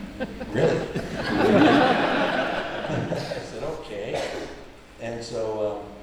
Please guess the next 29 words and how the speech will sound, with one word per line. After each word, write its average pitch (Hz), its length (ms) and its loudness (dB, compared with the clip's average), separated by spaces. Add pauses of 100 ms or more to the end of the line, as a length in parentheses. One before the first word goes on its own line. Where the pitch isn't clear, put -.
(200)
um, 117 80 -8
we 127 60 -4
went, 127 320 -2 (160)
and 117 220 -8
they, 117 240 -10 (500)
they 117 80 -10
said, - 380 -10 (160)
"These 113 180 -14 (260)
people 123 360 -6
have 101 200 -4
gone 110 280 -6
around, 117 260 -6
they've 107 180 -10
seen 107 300 -10
everybody 127 540 -2
that - 120 -10
we - 80 -12 (140)
put - 140 -12
in 98 80 -12 (100)
front 95 160 -14
of - 100 -14
them. 104 120 -8 (1200)
And, 110 320 -6
uh, 104 140 -4 (260)
but 110 160 -8
we 117 140 -6
understand 127 720 -4
the 110 60 -8
difficulty 120 720 -10